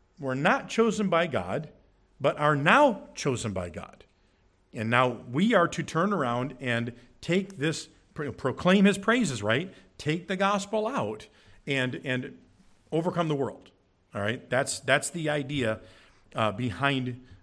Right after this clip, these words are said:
that passage. And then even the Great Commission, which I want to refresh your memory on, Matthew twenty-eight, nineteen and twenty says, "Go therefore and make disciples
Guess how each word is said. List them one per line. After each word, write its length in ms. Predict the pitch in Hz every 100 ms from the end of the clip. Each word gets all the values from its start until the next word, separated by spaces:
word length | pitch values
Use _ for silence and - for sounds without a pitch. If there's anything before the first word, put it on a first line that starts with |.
| -
that 300 | 117 120 -
passage. 460 | - 123 120 92 90
And 140 | 123
then 340 | 233 214 190 - - - -
even 300 | 185 277 233
the 80 |
Great 240 | 175 202 214
Commission, 420 | 175 196 196 110
which 180 | 113 117
I 80 | 127
want 220 | 135 147
to 100 | 185
refresh 380 | 160 - 160 196
your 80 |
memory 380 | 208 196 175 135
on, 400 | 113 131 185 - -
Matthew 300 | 117 113 120
twenty-eight, 420 | 120 131 139 147
nineteen 320 | 127 139 202
and 100 | 226
twenty 220 | 175 156
says, 220 | 127 127
"Go 160 | 110 147
therefore 340 | 170 175 185
and 60 | 160
make 160 | 147 147
disciples 600 | 131 160 190 147 147